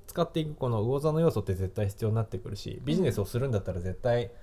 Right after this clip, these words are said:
Speaker 1: お客さんの気持ちに共感しないといけないとか、
Speaker 2: うん。
Speaker 1: 人が何を欲しいとかっていうのを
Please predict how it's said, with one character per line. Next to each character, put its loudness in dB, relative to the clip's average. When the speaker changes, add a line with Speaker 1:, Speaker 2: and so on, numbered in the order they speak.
Speaker 1:
お -2
客 0
さ 0
ん 0
の -2
気 -4
持 0
ち -4
に 0
共 0
感 0
し -6
な 2
い 0
と -6
い -6
け -4
な -2
い -4
と -8
か、 -4
Speaker 2:
う -8
ん。 -8
Speaker 1:
人 -2
が 4
何 2
を 4
欲 0
し -2
い -8
と -4
か -2
っ -6
て -6
い 0
う -4
の -4
を -10